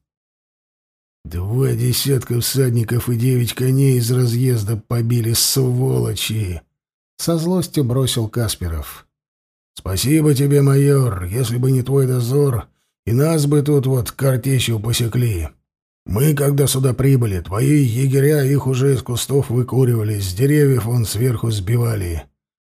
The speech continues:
Турки по этим самым своим баркасам попрыгали, отходить быстрее начали, видя, что у них тут никакой скрытности не вышло.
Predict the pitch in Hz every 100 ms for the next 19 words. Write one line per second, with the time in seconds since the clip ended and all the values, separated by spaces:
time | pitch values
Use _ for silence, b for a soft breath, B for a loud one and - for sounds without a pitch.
0 | _ - 131 113 117 127 123 120 113 120
1 | 127 123 113 127 120 113 120 131 127 120
2 | 110 113 104 151 160 143 120 127 127 143
3 | 160 151 131 131 131 139 135 135 117 113
4 | 117 123 156 139 123 120 135 143 131 131
5 | 127 123 131 139 131 135 143 131 131 -
6 | 123 131 131 127 - 95 80